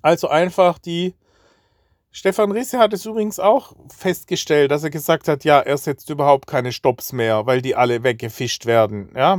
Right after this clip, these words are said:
wenn man zu enge Stopps setzt, ist die Gefahr halt groß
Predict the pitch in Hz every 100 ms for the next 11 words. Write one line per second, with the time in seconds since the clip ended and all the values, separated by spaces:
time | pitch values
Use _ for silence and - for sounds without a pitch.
0 | 156 160 165 165 214 202 226 233 - 208
1 | - - - 208 - - _ _ _ _
2 | _ _ 202 190 220 202 185 170 180 214
3 | 185 - 151 160 247 -